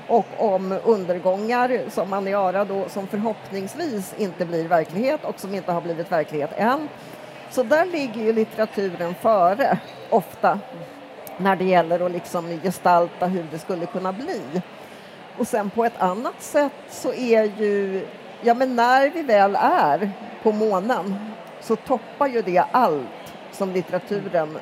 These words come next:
någonsin kunde gestalta. Alltså själva den konkreta erfarenheten, när den är där, genomförd tack vare teknik,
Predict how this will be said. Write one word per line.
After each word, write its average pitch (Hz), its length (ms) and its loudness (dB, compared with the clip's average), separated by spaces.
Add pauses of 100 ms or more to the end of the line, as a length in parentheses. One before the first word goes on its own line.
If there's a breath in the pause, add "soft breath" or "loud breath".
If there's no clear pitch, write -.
någonsin 185 720 -4
kunde 170 260 -4
gestalta. 160 580 -2
Alltså 175 280 -4
själva 196 400 2
den 196 160 0
konkreta 196 720 -2
erfarenheten, 196 920 0 (580 loud breath)
när 202 140 6
den 185 220 2
är 277 240 4
där, 147 320 2 (560)
genomförd 180 640 2 (160)
tack 165 240 -2
vare 156 200 0
teknik, 160 500 -4